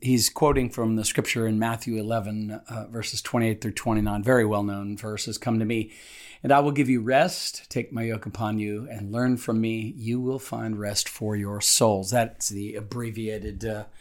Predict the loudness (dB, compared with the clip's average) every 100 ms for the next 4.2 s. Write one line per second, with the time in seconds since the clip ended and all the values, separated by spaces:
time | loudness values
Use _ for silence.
0 | -18 -18 -14 -8 -8 -4 0 2 2 0
1 | -2 -4 -4 -6 -6 -4 -2 2 2 2
2 | -2 -8 -14 -14 -14 -18 -14 -2 -2 0
3 | -4 -4 2 4 4 2 -8 -8 -10 -10
4 | -10 -12